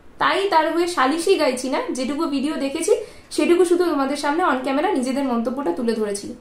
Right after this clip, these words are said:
বারংবার এই একই কথা আমরা তোমাদের সামনে বলছি। আর, আহ, এক্ষেত্রে যে বলছে যে পুরুষ শাসিত সমাজে মেয়েরাই শুধু নির্যাতন হয়,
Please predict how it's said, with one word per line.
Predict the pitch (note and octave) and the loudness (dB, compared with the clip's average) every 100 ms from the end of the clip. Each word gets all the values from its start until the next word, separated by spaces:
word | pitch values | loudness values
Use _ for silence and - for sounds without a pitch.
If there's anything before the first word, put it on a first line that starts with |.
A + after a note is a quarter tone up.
| - | -2
বারংবার | A3+ C4 C#4+ E4 E4 | 0 2 2 0 -2
এই | D4 | -2
একই | B3+ B3 C4+ | -2 -2 -2
কথা | A#3+ C4 | 0 0
আমরা | A#3+ A#3+ | -2 -2
তোমাদের | A#3 A#3+ | -2 -2
সামনে | A#3+ C4 C#4+ | -2 -4 -2
বলছি। | A#3 G#3+ - - - - - - | -4 -4 -8 -12 -16 -20 -14 0
আর, | B3 B3 A#3+ | 4 6 6
আহ, | A#3+ A3 G#3 G3+ G3 - - - - | 6 4 4 0 -2 -6 -20 -12 -2
এক্ষেত্রে | C#4 E4 F4+ F#4+ | 0 2 2 2
যে | D4+ E4 | 4 2
বলছে | C#4 D4+ D#4+ F4 C4 | 4 2 2 2 2
যে | |
পুরুষ | C4+ D4 D#4 | -2 -2 -2
শাসিত | F4 E4 E4+ | -2 -2 0
সমাজে | E4+ D4 D4 E4 | 0 0 0 0
মেয়েরাই | C4+ C4+ D4 | 2 2 0
শুধু | D#4 D#4+ | -2 -2
নির্যাতন | C4+ B3+ C#4+ D#4+ D#4+ | -2 0 0 -2 -2
হয়, | C4 B3+ | 0 -2